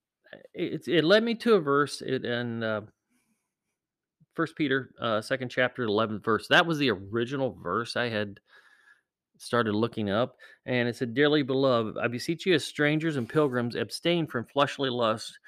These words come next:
which war against the soul." <clears throat> So that was the original verse. Well,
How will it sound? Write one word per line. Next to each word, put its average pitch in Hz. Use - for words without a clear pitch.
which -
war 127
against 110
the 113
soul." -
<clears throat> -
So -
that 208
was 185
the 180
original 151
verse. 147
Well, 147